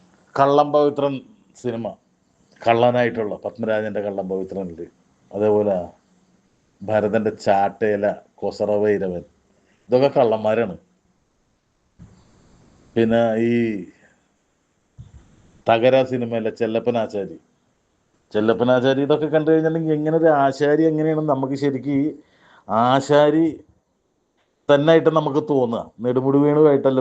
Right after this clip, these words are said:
തോന്നുക. അതാണ് നെടുമുടി വേണുവിന്റെ കഴിവ്. ഇപ്പോ അതിനെന്താണെന്ന് പറയുന്നത് വെച്ചിട്ടുണ്ടെങ്കിൽ, നെടുമുടി വേണു അഭിനയത്തിന്റെ, അഭിനയത്തിന്റെ എല്ലാ വശങ്ങളും, അതാണ് നെടുമുടി വേണു ഉൾക്കൊണ്ടുകൊണ്ട് അഭിനയിക്കുക എന്ന് പറയുന്നത്. ഇപ്പൊ ശ്രീകുമാരൻ തമ്പി പറഞ്ഞിട്ടുണ്ടായിരുന്നു,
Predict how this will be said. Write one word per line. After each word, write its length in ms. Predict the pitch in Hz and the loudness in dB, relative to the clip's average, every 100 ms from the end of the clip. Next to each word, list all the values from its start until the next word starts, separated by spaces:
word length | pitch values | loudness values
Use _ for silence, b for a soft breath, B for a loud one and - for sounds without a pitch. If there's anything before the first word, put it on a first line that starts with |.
| 117 | -2
തോന്നുക. 220 | 107 92 - _ _ _ _ _ _ _ _ - | -4 -6 -14 _ _ _ _ _ _ _ _ -6
അതാണ് 220 | 117 151 160 | 0 2 2
നെടുമുടി 300 | 147 135 135 139 | 2 2 2 2
വേണുവിന്റെ 320 | 135 135 131 131 | 2 0 0 0
കഴിവ്. 240 | 117 117 | 0 0
ഇപ്പോ 120 | 107 131 131 | -2 0 0
അതിനെന്താണെന്ന് 480 | 131 147 147 151 156 | 0 -2 -2 -2 0
പറയുന്നത് 240 | 151 151 151 | 0 0 0
വെച്ചിട്ടുണ്ടെങ്കിൽ, 360 | 151 151 151 151 | -2 -2 -2 -2
നെടുമുടി 320 | 127 127 127 131 | 0 0 0 0
വേണു 220 | 139 147 151 143 B B 110 | 0 0 -2 -4 B B -4
അഭിനയത്തിന്റെ, 640 | 120 139 143 139 147 139 123 135 - _ _ _ _ _ _ _ _ _ _ _ _ _ _ _ _ 120 | 0 2 0 0 0 2 2 0 -8 _ _ _ _ _ _ _ _ _ _ _ _ _ _ _ _ -2
അഭിനയത്തിന്റെ 540 | 143 156 160 160 170 170 160 | 0 2 2 2 2 2 4
എല്ലാ 200 | 156 175 180 | 4 2 2
വശങ്ങളും, 480 | 165 156 143 135 107 - _ _ _ - | 0 -2 -2 -2 -4 -10 _ _ _ -8
അതാണ് 320 | 123 156 180 175 131 113 | -2 0 2 0 -4 -6
നെടുമുടി 300 | 123 127 131 135 | -4 -2 2 2
വേണു 160 | 135 135 117 | 2 0 -2
ഉൾക്കൊണ്ടുകൊണ്ട് 540 | 123 - 131 123 123 120 | -4 0 0 0 2 2
അഭിനയിക്കുക 340 | 110 107 101 107 | 0 -4 -4 -4
എന്ന് 120 | 104 | -4
പറയുന്നത്. 180 | 98 101 | -4 -6
ഇപ്പൊ 100 | 104 | -4
ശ്രീകുമാരൻ 520 | 113 117 120 131 131 139 | -2 -2 0 0 2 0
തമ്പി 180 | 135 143 | 0 0
പറഞ്ഞിട്ടുണ്ടായിരുന്നു, 760 | 135 123 117 110 104 90 87 | 0 0 -4 -2 -2 -4 -12